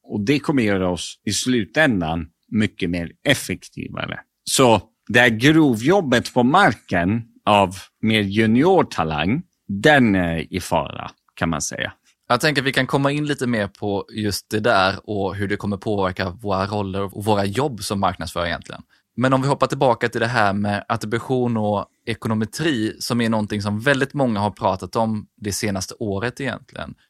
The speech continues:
Speaker 2: Hur vi lite går från attribution till ekonometri eller marketing mix modeling som det pratas om en hel del. Du hade även med i en av dina marknadsföringsspaningar, tror jag, på Resumé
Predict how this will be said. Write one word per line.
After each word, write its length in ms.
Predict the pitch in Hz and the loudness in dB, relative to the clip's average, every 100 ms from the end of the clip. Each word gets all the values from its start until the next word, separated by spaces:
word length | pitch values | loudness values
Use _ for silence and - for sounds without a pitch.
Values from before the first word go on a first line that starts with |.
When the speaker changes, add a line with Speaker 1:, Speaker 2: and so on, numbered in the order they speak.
| - | -18
Speaker 2:
Hur 480 | 101 120 110 107 101 | -6 -2 0 0 -2
vi 400 | 104 107 101 - | -4 -2 -2 -4
lite 280 | 107 104 104 | -4 -4 -4
går 380 | 104 131 135 135 | -2 2 2 2
från 380 | - 107 101 - | 0 -2 -2 -4
attribution 760 | 95 101 95 - 139 135 123 | -6 -6 -6 -2 -2 0 -2
till 400 | - 113 110 104 - | -4 -2 -2 -2 -6
ekonometri 840 | - 107 98 98 98 - 113 107 98 | -10 -8 -6 -4 -4 -2 -2 -2 -2
eller 220 | 98 95 | -2 -2
marketing 580 | 95 104 107 104 101 98 | 0 2 2 0 -4 -2
mix 300 | 101 - - | -4 -4 -4
modeling 420 | 104 101 101 98 | 0 0 0 -2
som 140 | 95 98 | -2 -4
det 60 | |
pratas 320 | 92 92 92 | -2 -4 -4
om 80 | 87 | -6
en 80 | 90 | -6
hel 220 | 90 82 | -4 -6
del. 260 | 82 73 - - _ _ | -8 -14 -18 -20 _ _
Du 280 | - 113 127 | -8 0 2
hade 200 | 131 123 | 4 6
även 220 | 113 110 | 6 4
med 220 | 107 107 | 2 0
i 80 | 107 | 0
en 180 | 104 117 | 0 0
av 80 | 113 | 0
dina 600 | 120 113 113 131 131 127 _ | 0 0 2 2 2 0 _
marknadsföringsspaningar, 1700 | - 113 120 107 98 - 98 95 92 - - 101 95 98 127 117 104 101 _ - | -10 -2 0 0 -4 -4 -4 -4 -6 -8 -2 -2 -2 -2 0 0 -2 -10 _ -8
tror 100 | 110 | -6
jag, 140 | 87 | -6
på 220 | - 95 92 | -8 -8 -8
Resumé 560 | - 92 104 123 87 98 | -8 -8 -4 -4 -4 -8